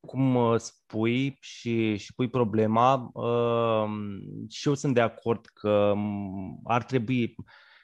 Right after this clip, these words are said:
chiar dacă această, acest capitalism în care trăim poate fi uneori dur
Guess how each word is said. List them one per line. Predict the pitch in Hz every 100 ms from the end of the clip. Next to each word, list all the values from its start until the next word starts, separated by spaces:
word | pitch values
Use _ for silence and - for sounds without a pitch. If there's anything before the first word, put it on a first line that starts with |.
| _
chiar | 139 135
dacă | 143 - 127 120 120 110 107 110
această, | 120 139 131 - 127 123 120 117 113 110 110 104 104 - 95
acest | 104 - 127
capitalism | - 127 120 123 127 131 110
în | 107
care | 98 113
trăim | - 113 117 107 92
poate | 131 127
fi | 120
uneori | 123 123 117 117 95
dur | 98 104